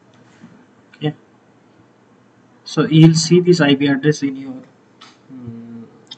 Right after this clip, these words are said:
if you connect one monitor with your, uh, simulator,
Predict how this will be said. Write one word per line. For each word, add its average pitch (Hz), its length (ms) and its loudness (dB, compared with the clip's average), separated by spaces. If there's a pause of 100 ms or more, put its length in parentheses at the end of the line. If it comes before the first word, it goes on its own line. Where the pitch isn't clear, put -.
(320)
if 143 160 -20
you 147 340 -6 (500)
connect 139 340 -2
one 139 380 -4 (580)
monitor 143 640 0
with 143 300 -14
your, 254 400 -10 (180)
uh, 226 760 -10 (1080)
simulator, 147 680 0